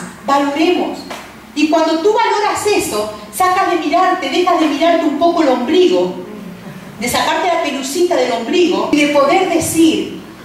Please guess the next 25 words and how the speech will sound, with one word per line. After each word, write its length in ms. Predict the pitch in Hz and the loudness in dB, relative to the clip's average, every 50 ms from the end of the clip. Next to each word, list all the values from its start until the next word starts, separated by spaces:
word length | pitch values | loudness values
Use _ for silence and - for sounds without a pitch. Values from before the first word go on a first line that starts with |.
| - - - - - | -18 -18 -18 -6 -2
"Hay 240 | 277 285 262 320 311 | 0 0 2 2 0
algo 300 | 285 294 269 254 247 240 | 0 0 0 0 0 0
más, 720 | 240 233 233 233 - - - - - - - - - - - - - - - | -2 -4 -6 -6 -8 -8 -8 -8 -10 -10 -12 -14 -16 -16 -14 -12 -10 -6 -2
hay 200 | 262 262 262 - 220 202 | 0 2 2 2 0 0
algo 180 | 190 185 185 175 | -2 -2 -4 -4
más". 300 | 180 175 - - - - - - - - - - - - - - - - - - - | -4 -6 -6 -8 -12 -14 -14 -16 -16 -16 -18 -20 -20 -20 -20 -18 -18 -16 -10 -2 0
Queridos, 440 | 320 339 370 392 381 370 302 - 285 285 - - - - - - - - | 2 4 4 4 4 2 2 2 0 -2 -4 -8 -12 -16 -18 -16 -8 -2
eh, 440 | 320 330 320 311 311 302 311 - 339 | 0 0 2 2 0 0 -2 0 0
¿cuánta 320 | 370 381 381 370 381 359 370 - 370 | 2 2 2 2 0 0 -2 -2 -2
gente 280 | 392 381 359 339 349 | -4 -2 -2 0 0
hay 120 | 320 320 311 | 2 2 0
afuera 420 | 294 294 294 - 370 349 320 262 | 0 -2 -2 -2 0 0 0 0
que 160 | 285 285 254 | -2 -4 -2
está 160 | - - 311 | -2 0 2
necesitando 760 | 311 320 - - 302 - 269 262 - 349 339 339 330 320 - | 2 2 2 0 -2 -4 -4 -2 0 0 2 2 0 0 -2
que 100 | - 247 | -4 -6
tú 140 | - - 311 | -6 -4 -4
y 80 | 294 269 | -2 -2
yo 380 | - - 339 - - - 247 247 | -2 0 0 2 2 0 0 -2
le 80 | 247 | -4
demos 260 | 285 294 285 294 262 | -4 -4 -4 -2 -2
una 260 | 254 285 269 254 254 262 | -2 -2 -2 -2 0 0
palabra 400 | 247 233 247 254 254 254 233 208 | 0 2 2 2 2 2 0 0
de 100 | 202 - | 0 -4
esperanza? 680 | - 190 196 180 180 180 180 - - - - - | -4 -6 -4 -4 -4 -4 -6 -10 -12 -12 -14 -14